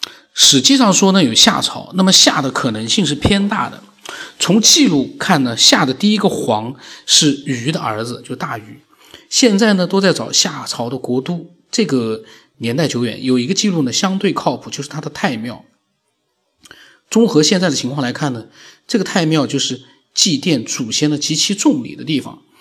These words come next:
那从目前的各个考古，呃，来看呢，可能三星堆就是夏的太庙之类祭祀的地方。为什么呢？他说那里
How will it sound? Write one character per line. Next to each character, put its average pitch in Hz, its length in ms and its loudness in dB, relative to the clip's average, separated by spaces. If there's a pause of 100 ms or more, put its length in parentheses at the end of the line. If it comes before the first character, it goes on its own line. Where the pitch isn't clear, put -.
(280)
那 185 120 0
从 185 180 0
目 202 200 2
前 156 160 0
的 170 80 0
各 190 140 -2
个 165 60 -2
考 - 280 -8
古， 123 420 -14 (320)
呃， 113 580 -12
来 131 240 -4
看 151 300 -4
呢， 135 140 -8 (420)
可 127 220 -2
能 127 160 -4
三 202 260 -2
星 202 180 0
堆 214 320 -4 (140)
就 - 100 -4
是 156 120 -2
夏 175 260 0
的 123 100 -10
太 147 300 -4
庙 156 260 -2
之 - 180 -4
类 170 360 -8 (720)
祭 233 180 4
祀 208 180 2
的 127 120 -4
地 113 140 -10
方。 - 180 -20 (320)
为 277 100 6
什 131 100 -4
么 113 60 -6
呢？ 117 200 -10 (800)
他 - 120 -8
说 196 240 2
那 269 160 4
里 139 280 -4